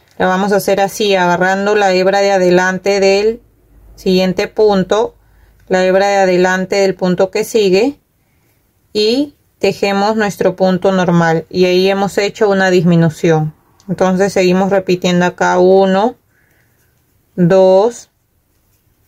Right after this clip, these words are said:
tres, cuatro, cinco puntos bajos y una disminución.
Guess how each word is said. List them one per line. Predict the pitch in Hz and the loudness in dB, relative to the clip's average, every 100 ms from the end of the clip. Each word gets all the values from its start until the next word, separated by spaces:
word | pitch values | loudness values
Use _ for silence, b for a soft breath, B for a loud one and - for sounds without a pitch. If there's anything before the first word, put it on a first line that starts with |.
| _ _ - | _ _ -6
tres, | 185 190 190 196 240 - - _ _ _ _ _ _ _ _ | -2 0 0 0 -2 -4 -16 _ _ _ _ _ _ _ _
cuatro, | 202 196 185 175 175 190 196 233 - _ _ _ _ _ | 0 2 0 -2 -4 -4 -4 -4 -10 _ _ _ _ _
cinco | - - 208 208 214 - | -10 -4 -2 -2 -4 -2
puntos | 208 202 214 208 | -4 -2 -2 0
bajos | 208 196 185 - 208 240 - - | 0 0 -4 -2 -2 -2 -6 -10
y | 214 226 269 - _ | -2 -2 -2 -6 _
una | 190 196 196 208 247 _ _ _ _ - | 0 0 0 -2 -4 _ _ _ _ -4
disminución. | 185 175 180 175 170 170 - 175 165 | 0 2 2 2 2 0 -2 -2 -2